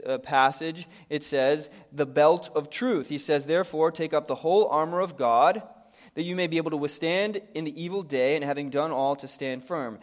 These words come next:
Stand, therefore, having fastened on the belt of truth." So, each one of these different elements of the armor has a function. It, it has a purpose.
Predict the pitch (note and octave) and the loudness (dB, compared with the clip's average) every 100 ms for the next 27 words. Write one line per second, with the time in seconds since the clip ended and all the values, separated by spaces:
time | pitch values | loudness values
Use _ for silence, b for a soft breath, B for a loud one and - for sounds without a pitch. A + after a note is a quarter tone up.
0 | B - - G#3 B3 G#3+ F#3+ - D#3 E3+ | B -8 0 2 4 4 2 0 4 4
1 | D#3 D#3 D#3+ D3 - D#3 D#3+ F3 G3 F3+ | 6 4 4 -4 0 2 2 0 -6 -8
2 | - C3+ C3+ C#3 C#3 B B C3+ C#3 B2+ | -4 0 0 0 -4 B B -6 -6 0
3 | C#3+ C#3+ C#3 - - b b _ B2+ - | 4 4 4 -2 -16 b b _ -8 -8
4 | - D3+ A#2 - - _ _ _ _ _ | -8 -8 -8 -16 -20 _ _ _ _ _
5 | b b - A3 C#3+ - A3 B3+ G3+ A3 | b b 4 8 8 6 2 2 2 2
6 | A3+ F3+ E3+ F#3 C#3+ E3+ - F3 D3+ - | 2 -2 -4 -4 -2 -2 -2 -6 -4 4
7 | D#3 D#3 D3 D3 C3+ C3+ D3 D3 C3 - | 4 4 -2 -8 -4 -2 0 -2 -4 2
8 | A#2+ C#3+ D#3 A#3+ C4 - G2 A2+ C3 D3 | 4 4 2 2 2 -2 -10 -8 -6 -6
9 | - C#3 C3+ C3 D3 D3 A3+ A3 B2 - | -4 2 4 4 -2 -2 0 2 -2 -12
10 | - | -18